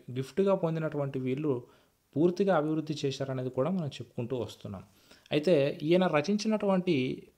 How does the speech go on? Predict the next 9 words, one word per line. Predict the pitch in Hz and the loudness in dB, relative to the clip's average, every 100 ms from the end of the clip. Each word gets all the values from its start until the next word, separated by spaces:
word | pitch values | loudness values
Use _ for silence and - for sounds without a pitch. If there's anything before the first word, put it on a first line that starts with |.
| _ - | _ -4
గ్రంథం | 120 131 160 147 135 | -2 0 -2 -2 -8
ది | 120 | -4
ట్రావెల్స్ | 131 - - 139 196 214 202 180 | -6 -2 0 2 2 0 0 0
గ్రంథమే | 165 160 160 156 | 0 0 -2 -2
మనకి | 147 139 139 | -2 -2 -4
ఆధారంగా | 113 117 147 156 156 147 | -2 0 2 2 2 -2
ఉన్నటువంటి | 139 135 131 127 120 | -2 -2 -4 -4 -4
విషయం | 120 117 127 | -8 -6 -8
కూడా | 120 123 143 | -4 -2 -2